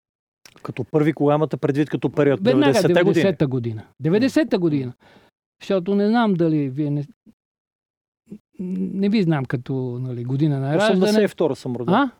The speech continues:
Speaker 1: Осемдесет и втора година съм
Speaker 2: О,
Speaker 1: роден.
Speaker 2: да. Значи вие сте били прекалено малък, за да помните този момент, но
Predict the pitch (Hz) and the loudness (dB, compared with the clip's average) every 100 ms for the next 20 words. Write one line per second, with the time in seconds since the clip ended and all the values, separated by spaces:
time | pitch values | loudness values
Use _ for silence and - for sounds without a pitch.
0 | - 156 180 175 - 190 - 170 135 135 | -12 -4 -2 0 0 0 2 0 2 0
1 | 127 - 165 147 120 120 113 151 214 - | -2 0 2 2 0 -6 -4 -2 -2 0
2 | 226 233 - 175 202 214 175 - 190 170 | 0 0 0 -2 -2 -2 -4 -4 -4 0
3 | 202 202 180 185 170 139 143 139 131 165 | 2 4 4 4 2 2 0 0 -2 0
4 | 156 139 131 135 143 147 190 277 233 214 | 2 0 -2 -2 -2 0 2 2 2 2